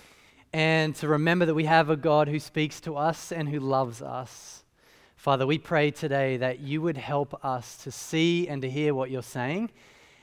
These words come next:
and Lord, that we would walk out this morning different people because we met with the living God.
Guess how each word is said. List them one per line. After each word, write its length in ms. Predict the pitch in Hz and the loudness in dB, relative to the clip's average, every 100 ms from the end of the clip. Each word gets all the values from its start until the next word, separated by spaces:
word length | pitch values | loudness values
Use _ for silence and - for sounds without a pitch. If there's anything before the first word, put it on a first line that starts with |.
| _ | _
and 340 | 156 156 156 156 | 2 4 4 6
Lord, 220 | 156 156 | 6 6
that 80 | 170 | 4
we 180 | 185 170 | 2 0
would 500 | 156 185 180 131 - _ _ _ _ _ _ _ _ _ _ _ - | 4 4 4 0 -12 _ _ _ _ _ _ _ _ _ _ _ -6
walk 420 | 147 175 202 190 | 2 6 6 6
out 300 | 185 175 170 | 4 6 4
this 200 | 160 - | -2 -6
morning 300 | 156 143 131 | -4 -4 -4
different 400 | 113 180 - 175 | 0 0 0 -6
people 340 | - 156 151 135 | -6 -6 -4 -6
because 280 | 135 143 | -8 -6
we 100 | 143 | -6
met 260 | 139 156 151 | -4 -2 -2
with 140 | 160 | -2
the 80 | 135 | -2
living 400 | 131 139 131 135 | -2 -2 -4 -6
God. 320 | 117 107 104 | -8 -10 -12